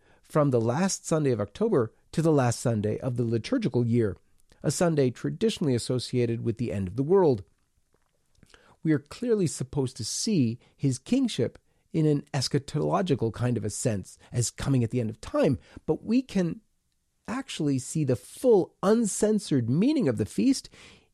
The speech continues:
in the old hymn of the divine office for the feast. Listen to these two verses from that hymn.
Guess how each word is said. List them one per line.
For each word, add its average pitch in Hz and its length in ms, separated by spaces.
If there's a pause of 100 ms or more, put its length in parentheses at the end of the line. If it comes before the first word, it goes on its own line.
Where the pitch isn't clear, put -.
(240)
in 175 200
the 143 240
old 165 340
hymn 127 500 (220)
of 120 160
the 120 100
divine 131 380
office - 520 (120)
for 277 240
the 160 80
feast. - 440 (1160)
Listen 233 220
to 214 60
these 175 180
two 156 160
verses 123 360
from 107 160
that 98 160
hymn. 90 260